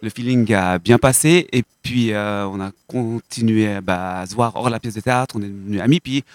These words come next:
un jour, on a parlé qu'on voulait faire le festival à Avignon. Donc, euh,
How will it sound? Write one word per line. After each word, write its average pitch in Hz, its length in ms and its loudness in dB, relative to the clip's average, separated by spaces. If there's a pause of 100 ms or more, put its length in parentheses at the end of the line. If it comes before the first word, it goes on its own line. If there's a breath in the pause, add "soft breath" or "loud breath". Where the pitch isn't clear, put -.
(140 soft breath)
un - 20 -6
jour, 120 140 4
on 120 60 6
a 107 100 6
parlé 127 480 2
qu'on 113 680 4
voulait 131 220 -2
faire 135 240 -6
le 123 80 -8
festival 120 540 0
à 95 40 2
Avignon. 107 400 2 (1000)
Donc, 107 300 -2
euh, 107 40 0